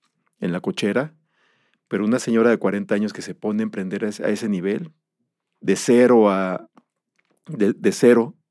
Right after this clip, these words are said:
a, a sumamente exitosa, no es cuestión de, no es cuestión de, de edad, sí, sí es cuestión de oportunidad,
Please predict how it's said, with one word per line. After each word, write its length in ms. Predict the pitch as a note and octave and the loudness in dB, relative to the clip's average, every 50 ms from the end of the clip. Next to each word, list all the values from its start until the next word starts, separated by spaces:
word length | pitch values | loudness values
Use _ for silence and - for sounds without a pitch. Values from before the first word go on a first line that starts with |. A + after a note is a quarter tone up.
| _ _ | _ _
a, 140 | - G2 F#2+ G2 G2 G2 - - | -4 -2 -2 -2 -4 -6 -6 -8
a 160 | - G2+ G2 G#2 | -8 -8 -8 -8
sumamente 760 | - - - - _ - - A#2+ A#2 G#2+ A2 A2 G#2+ G#2 - | -10 -12 -18 -20 _ -8 -4 0 2 2 2 2 0 -2 -4
exitosa, 500 | A2+ - G2 E2+ - G2 G#2 G#2 D2+ - _ _ - - - - _ _ _ _ _ _ - | -8 -8 -8 -6 -6 -6 -4 -6 -8 -12 _ _ -20 -20 -20 -20 _ _ _ _ _ _ -2
no 260 | B2+ C3 C3 C3+ C#3+ | 0 2 4 4 4
es 160 | C#3 C#3+ C3+ | 4 2 0
cuestión 460 | - - B2 - - C3+ A#2+ A#2+ B2 | -2 -4 -4 -2 0 2 2 4 4
de, 260 | A#2 A#2 G#2 F#2+ - - | 2 2 2 0 -4 -4
no 120 | - A2+ A2+ | -4 -2 -2
es 120 | A#2 - | -2 -2
cuestión 440 | - C3 A#2 - - A2+ G#2+ G#2+ G2+ | -6 -8 -6 -4 -2 -2 0 0 0
de, 300 | G2 F#2 E2+ E2+ E2+ - _ _ _ | -2 -2 -4 -6 -8 -12 _ _ _
de 480 | - - F2+ F2 E2 E2 E2+ E2 E2 E2+ | -12 -10 -8 -8 -8 -8 -8 -10 -10 -8
edad, 340 | F2+ G2+ A2 B2+ C#3+ D#3 D#3 _ _ _ _ _ _ _ _ _ _ _ _ _ - - | -4 -2 0 0 0 -2 -4 _ _ _ _ _ _ _ _ _ _ _ _ _ -16 -14
sí, 320 | - - - - - B2 - | -12 -12 -8 -6 -6 -4 -4
sí 280 | D3+ - - B2 A#2+ | -2 0 4 6 6
es 140 | A#2 A2+ - | 6 4 4
cuestión 600 | - C3+ A#2+ A2 - - A#2 A2 G#2+ G#2+ A2 G#2+ | 2 2 2 2 2 2 2 4 4 4 4 4
de 500 | G2+ G#2+ G#2 G2+ G2 G2+ G2 G2 G2 G2+ - - - - - - | 4 4 4 4 4 4 2 2 0 0 -2 -8 -14 -18 -16 -8
oportunidad, 1080 | - - G#2 - G#2 G2+ G2 - - G2 G2 - G2+ A2+ A#2 B2 B2 B2 B2+ C#3 C#3 | -4 -4 -2 -2 -2 -4 -4 -4 -2 -2 0 2 2 4 4 6 4 4 2 -2 -6